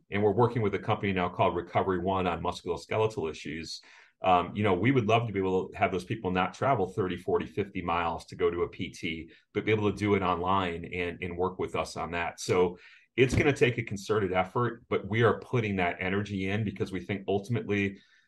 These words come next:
there's some populations where popping in your car and driving down the street five, ten minutes is no big deal. But Michigan State's really focused on the state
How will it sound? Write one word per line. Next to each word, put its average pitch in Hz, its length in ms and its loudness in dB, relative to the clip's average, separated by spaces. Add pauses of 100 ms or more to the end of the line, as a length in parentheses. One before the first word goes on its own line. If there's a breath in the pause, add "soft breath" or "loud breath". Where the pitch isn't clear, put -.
there's 120 180 2
some 135 180 2
populations 117 640 4
where 98 80 2
popping 110 360 2
in 101 60 -4
your 98 120 -2
car 101 320 4
and 90 200 -6
driving 98 300 2
down 92 140 0
the 92 40 -6
street 95 320 -4
five, 92 220 4
ten 90 180 -4
minutes 87 300 -2
is 69 80 -14
no 90 100 -4
big 82 220 -6
deal. 95 340 0 (480 soft breath)
But - 140 -4
Michigan 165 260 0
State's 123 500 0 (640)
really 113 320 4
focused - 520 -2
on 90 140 0
the 85 80 -6
state - 540 -2